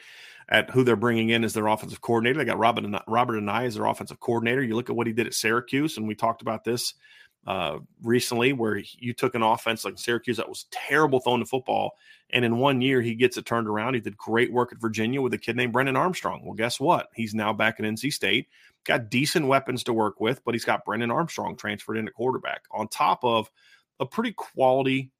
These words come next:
Tony Gibson defense. They had some key losses, but they've got some really good players coming back like Peyton Wilson.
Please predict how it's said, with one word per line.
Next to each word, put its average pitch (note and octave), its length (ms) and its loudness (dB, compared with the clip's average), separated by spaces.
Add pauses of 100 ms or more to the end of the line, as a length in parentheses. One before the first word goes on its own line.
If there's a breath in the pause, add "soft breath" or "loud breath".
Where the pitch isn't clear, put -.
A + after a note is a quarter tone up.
(140)
Tony C3 260 2
Gibson A#2+ 320 0
defense. B2+ 400 -2
They C#3 80 0
had C3+ 100 0
some A#2+ 120 -4
key C#3 220 -4
losses, A#2 420 -2
but - 140 -10
they've A#2 120 -4
got A#2+ 160 -2
some G#2+ 160 -6
really A#2 180 0
good A#2+ 120 -4
players A#2 280 -4
coming A2 180 -4
back G#2 260 -4
like - 180 -8
Peyton G#2 260 -2
Wilson. G#2+ 360 -4